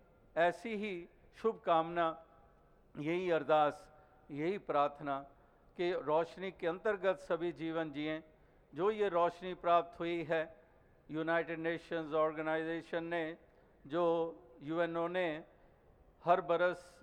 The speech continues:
they every year declare some aspect which has to get importance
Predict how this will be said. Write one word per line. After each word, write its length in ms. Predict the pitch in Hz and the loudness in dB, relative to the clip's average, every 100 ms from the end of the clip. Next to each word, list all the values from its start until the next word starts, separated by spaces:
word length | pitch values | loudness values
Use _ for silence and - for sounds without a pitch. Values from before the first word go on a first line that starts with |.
| - | -6
they 140 | 151 | 0
every 500 | 165 170 180 180 170 160 | 2 2 0 -2 -4 -6
year 300 | 156 180 175 | 0 2 2
declare 580 | 147 160 160 170 175 160 156 - - - - - - - _ _ _ _ _ - _ _ _ - - - - | 0 -6 -4 0 0 0 -6 -16 -20 -20 -20 -20 -20 -20 _ _ _ _ _ -20 _ _ _ -20 -20 -20 0
some 200 | 165 165 160 156 | 2 2 -2 4
aspect 640 | 165 165 - 175 156 - - - - _ - - - _ - _ 143 | 4 2 0 0 0 -6 -20 -20 -20 _ -20 -20 -20 _ -20 _ -12
which 360 | 147 160 - | -8 -8 -4
has 260 | 160 160 156 | 0 0 -2
to 140 | 165 | -10
get 240 | 147 160 160 | -2 -2 -2
importance 560 | 147 160 160 165 160 | -6 0 0 0 -8